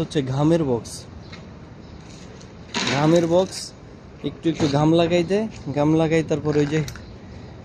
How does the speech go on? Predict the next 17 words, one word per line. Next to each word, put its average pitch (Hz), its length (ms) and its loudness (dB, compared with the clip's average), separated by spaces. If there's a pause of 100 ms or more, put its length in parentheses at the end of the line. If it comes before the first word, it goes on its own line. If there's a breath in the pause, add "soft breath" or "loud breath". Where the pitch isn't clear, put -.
(260)
কাঠ 147 140 2 (140)
দিয়ে 180 200 8 (400)
উপর, 147 240 2
আর 143 140 4
এটার 170 240 0
উপর 165 180 2
আর 156 120 2
একটা 151 140 -2 (100)
কাঠ 139 140 0 (140)
দিব, 120 140 -2 (500)
দিয়ে 147 160 2 (120)
ফিন 151 160 4 (100)
লাগাইবে। 123 280 0 (100)
দেখেন 127 200 -2 (100)
ঘাম 127 120 0 (100)
লাগাইতে 127 380 0
আছে, 143 180 -6